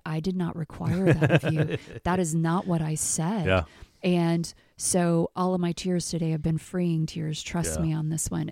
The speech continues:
Speaker 1: And so when we release people and we genuinely hand our, open our hands up to God and say, "I trust you. Like, God, I, like, literally, I've gotta trust you.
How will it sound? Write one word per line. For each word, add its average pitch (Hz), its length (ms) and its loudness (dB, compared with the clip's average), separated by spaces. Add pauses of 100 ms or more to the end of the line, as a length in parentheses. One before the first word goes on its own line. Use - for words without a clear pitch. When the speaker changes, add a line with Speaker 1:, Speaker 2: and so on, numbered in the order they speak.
Speaker 1:
And 175 180 2
so 170 240 0
when 170 340 0
we 214 480 2 (240)
release 170 680 0
people 147 560 -4 (500)
and 175 160 0
we 165 100 2
genuinely 175 720 2
hand 170 360 0 (160)
our, 165 240 -4 (100)
open 185 240 2
our 170 120 0
hands 170 300 0
up 170 180 -4
to 151 100 -10
God 165 300 -2
and 160 140 0
say, 160 360 -6 (100)
"I 180 160 -4
trust - 540 -6
you. 151 160 -2 (400)
Like, 180 240 -2
God, 180 260 0
I, 180 140 0
like, 180 340 -2
literally, 170 480 2
I've 160 160 -2
gotta 160 240 0
trust - 420 -6
you. 175 140 -2